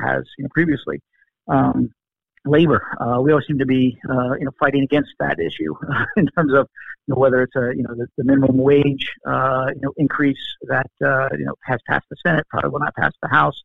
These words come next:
you know, to, to make it fifteen dollar federal minimum wage, uh, or, you know, things like the pro Act,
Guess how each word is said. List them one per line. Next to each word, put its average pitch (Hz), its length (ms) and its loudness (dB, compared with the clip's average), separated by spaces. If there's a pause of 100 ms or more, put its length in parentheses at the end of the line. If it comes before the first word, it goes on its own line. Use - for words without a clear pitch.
(320)
you 143 80 0
know, 135 100 2
to, 131 320 -2
to 131 100 -2
make 143 100 -4
it - 120 -10
fifteen 147 280 -4
dollar 139 320 0
federal 147 200 -2
minimum 139 340 -8
wage, 151 360 2 (460)
uh, 131 320 2
or, 147 320 2
you 151 80 0
know, 135 120 0
things 143 160 0
like 80 160 -4
the 127 120 -4
pro 156 220 4
Act, - 180 -4